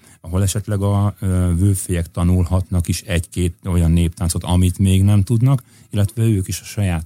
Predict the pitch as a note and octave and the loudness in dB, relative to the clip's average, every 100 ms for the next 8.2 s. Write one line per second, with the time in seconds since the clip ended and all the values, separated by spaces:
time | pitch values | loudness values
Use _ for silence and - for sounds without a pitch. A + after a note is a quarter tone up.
0 | - F2+ F2 E2+ D#2+ - D#2+ E2 D#2+ F#2 | -8 -6 -4 -4 -6 -6 -4 -4 -6 -2
1 | E2+ D#2 D#2+ E2+ D2+ D#2+ D#2+ F2 E2 D#2 | -2 -2 -2 -6 -4 -4 -6 -6 -2 0
2 | E2 - _ _ _ F#2 A#2 - A#2 G#2+ | -2 -4 _ _ _ -2 0 0 0 0
3 | - A2 - G2+ - F#2 E2 D#2+ E2 E2 | 0 -4 -6 -6 -2 -2 -2 -4 -10 -10
4 | D#2+ F2 D#2+ D#2+ D#2 D2+ - F#2 G2 - | -10 -8 -6 -6 -6 -8 -10 -6 -6 -2
5 | B2+ A#2 C#3+ A#2+ _ - - - - - | -2 0 -2 -4 _ -20 -20 -20 -20 -8
6 | B2+ B2+ C3+ G#2 F#2 F#2 F2 E2+ - A2 | 0 4 4 4 4 2 0 -4 -4 0
7 | G2+ - F2+ F2+ F2+ F2+ F2 F2 E2+ - | 0 0 -2 -2 0 0 0 -2 -4 -8
8 | F2+ F2 | -4 -2